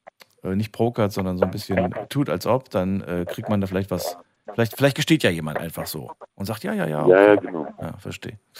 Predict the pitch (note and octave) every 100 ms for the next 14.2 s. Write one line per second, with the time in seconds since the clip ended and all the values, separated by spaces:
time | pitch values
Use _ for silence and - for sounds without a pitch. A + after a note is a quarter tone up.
0 | - - - - - - D#3+ D#3+ - D#3+
1 | G3 A3 E3+ A2 B2 C3 A#2 A#2+ A#2+ C3
2 | B2+ - C#3 C3 B2 A#2 A2 A2 G2 G2+
3 | G2 F2 - G2 F#2+ B2+ A#2+ A2+ A2 -
4 | G#2 G2+ G2+ F2+ E2+ E2 D#2+ F2 E2+ D#2+
5 | D#2+ E2+ D#2 D#2 D2+ F2+ F#2+ - _ _
6 | _ _ _ _ _ - - _ - E2+
7 | F2+ F2 E2+ F2 F#2+ F2 D#2+ D#2 E2 E2+
8 | E2 D#2 A1 E2 E2 E2 D2+ - D2 -
9 | _ _ _ F#2 - F#2 F2+ G#2+ G#2+ -
10 | - - F2+ F2 F2 F#2+ - E2 E2 F#2
11 | - F2+ G2 G2 G2 G2 G2 F#2 F#2 F#2
12 | F#2+ - E2+ F#2 F#2 E2 - F2 F2 -
13 | - D#2+ D#2+ D#2+ - D2+ C#2 C#2+ C#2 C2+
14 | D#2+ F2